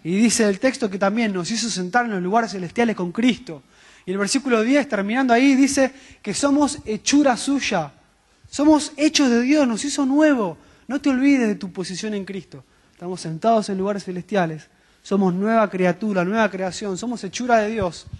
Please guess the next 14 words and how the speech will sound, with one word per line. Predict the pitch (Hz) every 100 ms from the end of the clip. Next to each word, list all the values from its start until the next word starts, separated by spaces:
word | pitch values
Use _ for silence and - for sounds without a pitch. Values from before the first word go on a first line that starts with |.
| - - _ _ - - -
Y | 165
Gálatas | 214 220 202
capítulo | 185 180 202 196
tres, | 190 214
versículo | 185 208 196 190
veinticinco | 185 175 - 214 214
al | 202
veintisiete | 180 170 170 202
dice | 196 202 180
que | 185
somos | 233 247 254 - - - - _
revestidos | 202 233 220 190 - 262 254 220
de | 190
Cristo. | 202 196 - -